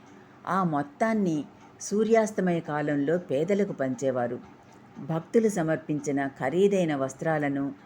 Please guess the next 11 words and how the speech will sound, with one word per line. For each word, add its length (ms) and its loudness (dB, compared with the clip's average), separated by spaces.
అతి 200 2
రుచికరములైన 760 2
మిఠాయిలను 800 0
భక్తులందరికీ 920 2
పంచి, 480 -6
తాము 260 2
భిక్షాన్నంతో 800 2
తృప్తిపడేవారు. 920 -2
పది, 280 -2
అనుక్షణం 640 2
పంచభూతాలే 920 0